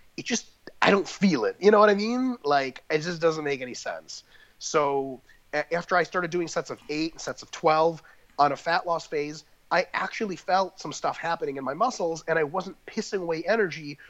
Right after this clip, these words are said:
warming up for, getting nervous for, and lifting super heavy weights. So at an intuitive level, it just makes more sense. Uh, and on a research-based level, I think the net balance is,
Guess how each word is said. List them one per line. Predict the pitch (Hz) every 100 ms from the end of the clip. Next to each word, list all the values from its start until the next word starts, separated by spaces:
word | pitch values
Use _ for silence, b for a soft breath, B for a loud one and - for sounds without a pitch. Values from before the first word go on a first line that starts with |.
| B
warming | 120 156 180 156 160
up | 170
for, | - 165 156 147
getting | 151 147 139
nervous | 160 320 262 185
for, | - 165 151 147 -
and | 147
lifting | 131 160 - 135
super | 113 165 147
heavy | 104 113 107
weights. | 98 87 - - B B
So | - 165 160 - b -
at | 180
an | 202
intuitive | 190 - 226 254 220 156
level, | 123 120
it | 110
just | -
makes | 110 104 -
more | 95
sense. | 92 - 90 92 - b b
Uh, | 110 117
and | 135
on | 127
a | 120
research-based | 165 170 151 - 135 -
level, | 131 131 -
I | 139
think | 139 151 123
the |
net | 117 113 -
balance | 107 101 98 -
is, | 104 92